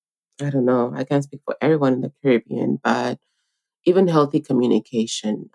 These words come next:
I, I don't know if I ever saw, um, that modeled very well. Um,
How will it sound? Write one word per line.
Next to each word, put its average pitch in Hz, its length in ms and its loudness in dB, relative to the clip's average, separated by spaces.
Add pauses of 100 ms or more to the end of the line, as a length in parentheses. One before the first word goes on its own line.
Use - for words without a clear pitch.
I, 117 260 2
I 135 120 2
don't 127 260 2
know 123 160 2
if 117 180 0
I - 140 -2
ever 113 260 -2
saw, 117 680 0 (760)
um, 117 480 -2 (440)
that 127 320 -2
modeled 123 760 0 (140)
very 123 220 2
well. 117 500 0 (560)
Um, 110 480 -6